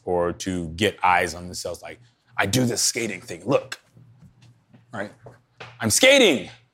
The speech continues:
you know, like that, <laughs> that kind of deal. And me, I'm just like, just,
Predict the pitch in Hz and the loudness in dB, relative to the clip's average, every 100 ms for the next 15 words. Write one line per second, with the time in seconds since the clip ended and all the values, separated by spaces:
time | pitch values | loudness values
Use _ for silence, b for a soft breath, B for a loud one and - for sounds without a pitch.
0 | _ 113 101 - 95 87 113 117 - 143 | _ -10 -10 -6 -4 0 2 2 4 2
1 | - 156 - - - - 156 170 - 143 | 6 4 2 -2 -2 2 4 4 4 4
2 | 135 123 135 165 196 B B B - 127 | 4 6 8 8 6 B B B 2 6
3 | 123 117 120 165 147 143 117 131 113 98 | 6 6 8 6 6 4 4 4 4 2
4 | b b _ 101 95 131 123 - | b b _ -2 6 6 6 0